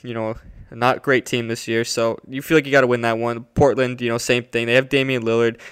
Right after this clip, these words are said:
you know, and you'll, they'll also be facing an old friend in Cam Reddish, but, you know,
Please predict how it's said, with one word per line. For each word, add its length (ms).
you 80
know, 80
and 80
you'll, 220
they'll 100
also 240
be 140
facing 320
an 80
old 160
friend 260
in 80
Cam 260
Reddish, 540
but, 420
you 120
know, 240